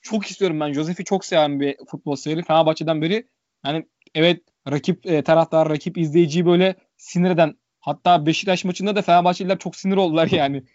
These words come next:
Josef'e. E, ona rağmen çok seven bir futbol severim abi. Josef'i izlemesi, e, oyun tarzı falan beni acayip mest ediyor. Çok seviyorum. Ya iki senedir ya dedim, bir tane Josef çözün şuraya ya dedim. Ya bir tane Josef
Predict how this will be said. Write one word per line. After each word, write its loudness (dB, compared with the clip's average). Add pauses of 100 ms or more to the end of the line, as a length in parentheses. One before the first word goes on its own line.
(160)
Josef'e. -4 (420)
E, 2 (580)
ona 2
rağmen 2
çok -4
seven 2
bir 0
futbol -10
severim -6
abi. -2
Josef'i -4
izlemesi, -2 (340)
e, -4
oyun 2
tarzı 2
falan 0
beni 2
acayip 4
mest 0
ediyor. -2
Çok -6
seviyorum. 0 (540)
Ya -16
iki 2
senedir 2
ya 4
dedim, 0
bir 2
tane 2
Josef 0
çözün -4
şuraya 2
ya 2
dedim. -6
Ya -8
bir -6
tane 0
Josef 0